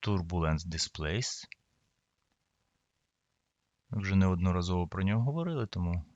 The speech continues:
думаю, ви знайдете його легко. Або просто наберете в пошуковій стрічці. І тепер будемо міняти показники або значення цифрові, числові,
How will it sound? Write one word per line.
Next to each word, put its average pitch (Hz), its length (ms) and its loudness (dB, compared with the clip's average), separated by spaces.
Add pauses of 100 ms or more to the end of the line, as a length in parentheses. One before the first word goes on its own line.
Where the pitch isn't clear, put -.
думаю, 92 300 0
ви 90 100 0
знайдете 85 560 0
його 135 160 -2
легко. 143 460 -4 (480)
Або 127 200 -2
просто 101 300 0
наберете 87 460 2
в 78 40 -8
пошуковій 82 540 -4
стрічці. - 520 -4 (1400)
І 175 160 0
тепер 135 380 4
будемо 113 380 4
міняти 104 760 6 (180)
показники 120 680 0 (360)
або 95 180 -2
значення 156 680 4 (440)
цифрові, 131 720 0 (540)
числові, 101 720 -2